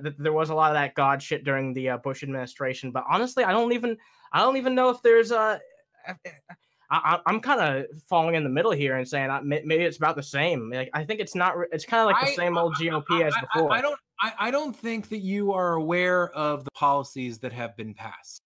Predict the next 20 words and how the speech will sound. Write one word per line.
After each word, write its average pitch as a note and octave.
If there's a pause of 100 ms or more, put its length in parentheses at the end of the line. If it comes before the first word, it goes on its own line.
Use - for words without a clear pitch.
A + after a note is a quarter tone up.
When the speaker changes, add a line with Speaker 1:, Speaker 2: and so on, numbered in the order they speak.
(120)
Speaker 2:
Okay. C3 (420)
Um, B2 (120)
I C3
mean, C3 (120)
a-, C3
a-, C3
and, C#3 (140)
and, D3+ (100)
and, G3+
and A#3
just E4
a-, -
also, B3
like, F#3+ (300)
we, E3+
we, F3+ (200)
fucking, C4
we, F3 (140)
like, F3+ (400)
dude, C4